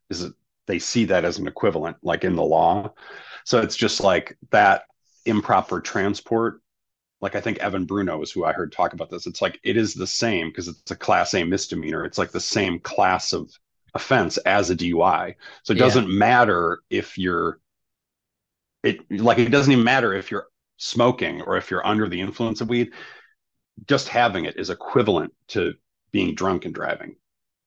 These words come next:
Speaker 2: Yeah, and
Speaker 1: Like, it's
Speaker 2: another
Speaker 1: gonna cause you,
Speaker 2: example
Speaker 1: it's gonna cause you the same amount of shit. <laughs>
Speaker 2: Right. Another specific example I know he used, since you said,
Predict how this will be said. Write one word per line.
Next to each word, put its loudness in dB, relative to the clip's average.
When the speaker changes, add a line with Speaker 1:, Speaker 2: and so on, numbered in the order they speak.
Speaker 2:
Yeah, 0
and -4
Speaker 1:
Like, 2
it's 2
Speaker 2:
another 6
Speaker 1:
gonna 4
cause 4
you, 2
Speaker 2:
example 2
Speaker 1:
it's -2
gonna 4
cause 6
you 2
the 0
same 2
amount 2
of -6
shit. -2
<laughs> -2
Speaker 2:
Right. 0
Another 2
specific -2
example -4
I -2
know -2
he -4
used, -6
since -8
you -6
said, -6